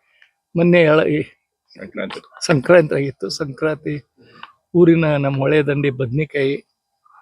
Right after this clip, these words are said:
Speaker 1: ತಿನ್ಸು, ಚಲೋ ಬದ್ನಿಕಾಯಿ ತಿಂದ. ಅಷ್ಟೇ ಸಾಕು, ಇಬ್ರು ಫ್ರೆಂಡ್ಸು,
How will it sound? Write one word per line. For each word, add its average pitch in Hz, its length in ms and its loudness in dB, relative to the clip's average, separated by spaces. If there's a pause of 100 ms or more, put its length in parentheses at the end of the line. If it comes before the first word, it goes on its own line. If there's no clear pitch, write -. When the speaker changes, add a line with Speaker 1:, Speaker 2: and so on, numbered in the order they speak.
(320)
Speaker 1:
ತಿನ್ಸು, 147 480 -2 (640)
ಚಲೋ 165 240 2
ಬದ್ನಿಕಾಯಿ 147 480 -4
ತಿಂದ. 139 240 -8 (1080)
ಅಷ್ಟೇ 208 260 0
ಸಾಕು, 156 280 -2
ಇಬ್ರು 85 320 0
ಫ್ರೆಂಡ್ಸು, 87 520 -4